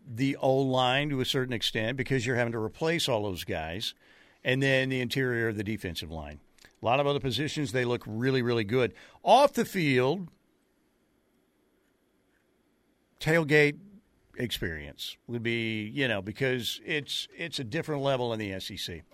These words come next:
a different level. But the S E C schedule coming out tonight, what is the, uh, what is the other thing that you think maybe Sooner fans aren't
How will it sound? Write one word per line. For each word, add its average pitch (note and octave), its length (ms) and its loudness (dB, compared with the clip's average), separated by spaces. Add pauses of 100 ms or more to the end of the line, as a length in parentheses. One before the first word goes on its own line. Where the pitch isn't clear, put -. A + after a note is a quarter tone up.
(420)
a - 80 -12
different A2+ 340 -4
level. F2 180 -4
But G2+ 160 -8
the C#3+ 160 4
S E3+ 160 4
E D3 60 2
C C#3 180 2
schedule C3+ 640 2
coming A#2+ 280 -2
out A2 140 -2
tonight, G2+ 400 -6 (1080)
what F#3 320 6
is A3+ 580 2
the, D3+ 840 2
uh, - 60 -18 (1000)
what E3 260 0
is F#3+ 160 -2
the F3 360 2
other D3 280 4
thing C#3+ 580 2
that A#2+ 440 4 (280)
you C3+ 200 -2
think C#3 560 -2 (480)
maybe C#3 280 0
Sooner E3+ 440 -2
fans C3+ 600 0 (180)
aren't E3 540 2